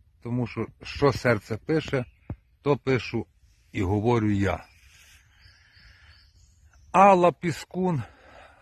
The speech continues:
відізвалася про мій попередній вірш з минулого походу. Дякувала нашому загиблому герою з мого села, котрий на Запоріжжі поліг.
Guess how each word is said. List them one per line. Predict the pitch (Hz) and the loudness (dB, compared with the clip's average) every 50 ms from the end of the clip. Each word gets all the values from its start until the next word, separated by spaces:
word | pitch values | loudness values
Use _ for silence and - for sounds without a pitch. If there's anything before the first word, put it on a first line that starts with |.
| - - - | -20 -12 -10
відізвалася | 143 135 127 131 117 117 131 139 135 135 131 120 - - - 123 | -6 -4 -4 -4 -2 2 2 4 4 4 2 0 -2 -4 -10 -10
про | 107 _ - 120 120 113 107 - - - | -10 _ -8 -4 -2 -2 -2 -4 -6 -8
мій | 107 120 123 117 | -6 -4 -4 -4
попередній | 107 - 120 107 - 117 117 117 113 107 110 110 110 | -6 -8 -10 -6 -4 0 2 2 0 0 -2 -4 -4
вірш | 110 127 139 127 113 - - - - _ _ _ _ _ _ _ _ _ _ _ | -4 -4 -4 -4 -6 -10 -18 -20 -20 _ _ _ _ _ _ _ _ _ _ _
з | - 110 | -14 -10
минулого | 113 120 123 127 127 120 113 110 110 | -6 -4 -2 -2 0 0 2 2 0
походу. | 101 _ - 104 - - - 120 113 101 107 104 98 - - _ _ _ _ _ _ _ _ _ _ _ _ _ _ _ _ _ _ _ _ _ _ _ - | 0 _ -8 -12 -10 -4 -2 0 0 0 -2 -4 -6 -8 -12 _ _ _ _ _ _ _ _ _ _ _ _ _ _ _ _ _ _ _ _ _ _ _ -10
Дякувала | 110 113 127 127 120 - - 117 117 113 113 | -4 0 0 0 0 0 -4 -4 -2 0 0
нашому | 113 117 113 113 - 113 110 107 | 0 0 -2 -2 -4 -8 -6 -6
загиблому | 107 101 98 110 110 101 104 107 104 104 | -4 -4 -4 -4 -4 -4 -4 -6 -4 -4
герою | 95 95 113 123 143 156 156 143 131 127 117 - - - | -4 -2 0 2 4 4 2 2 0 -4 -6 -10 -14 -12
з | |
мого | 127 131 123 113 117 | -8 -6 -4 -4 -4
села, | 107 - - 131 123 120 120 117 107 - - _ _ _ _ _ _ _ _ _ _ | -6 -6 -6 -4 -2 0 0 0 -2 -4 -10 _ _ _ _ _ _ _ _ _ _
котрий | - 113 110 - 120 120 113 | -12 -10 -6 -4 -2 -2 0
на | 107 110 110 | 0 -2 -2
Запоріжжі | 101 107 104 _ - 117 120 120 104 98 107 104 | -4 -4 -6 _ -6 -4 -2 -2 -2 -4 -6 -8
поліг. | - - 120 110 107 107 101 - - - | -8 -6 -4 -2 0 -2 -2 -4 -6 -18